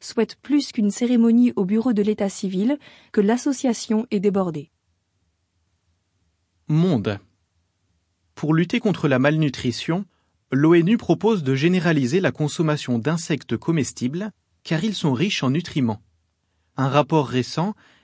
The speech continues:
Speaker 2: explique que leur élevage représente une option intéressante pour remplacer la production de viande. Il reconnaît néanmoins que dans beaucoup de pays, les insectes inspirent un certain dégoût.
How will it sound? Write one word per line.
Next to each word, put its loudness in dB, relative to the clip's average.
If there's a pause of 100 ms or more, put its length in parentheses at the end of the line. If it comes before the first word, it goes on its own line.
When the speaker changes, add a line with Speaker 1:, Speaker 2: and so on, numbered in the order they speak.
(120)
Speaker 2:
explique -6
que -4
leur 0
élevage 0
représente -2
une 0
option -2
intéressante -2 (320)
pour -4
remplacer 2
la 2
production -2
de 2
viande. -4 (720)
Il -2
reconnaît 2
néanmoins 0
que -6
dans 2
beaucoup 0
de -2
pays, -2 (260)
les 2
insectes -2
inspirent -2
un 2
certain -4
dégoût. -2